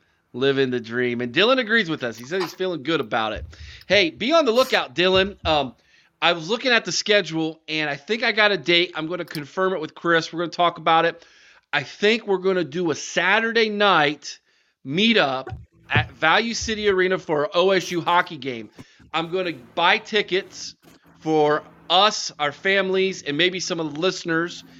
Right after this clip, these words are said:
as well as you, Dylan. And then whoever wants to come and be a part of our group, we'll all sit together. We'll have our own Ohio podcast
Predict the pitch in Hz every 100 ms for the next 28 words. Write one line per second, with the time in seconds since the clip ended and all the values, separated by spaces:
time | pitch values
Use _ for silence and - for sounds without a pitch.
0 | - 131 131 190 190 147 165 160 160 156
1 | 156 - _ _ _ - 160 156 160 151
2 | 139 175 185 208 202 196 190 170 180 185
3 | 165 160 165 165 175 175 156 143 123 143
4 | 180 185 143 156 165 - - 180 175 175
5 | 175 185 185 _ - - 147 160 143 143
6 | 165 165 165 147 - 131 147 170 156 165
7 | 160 156 160 151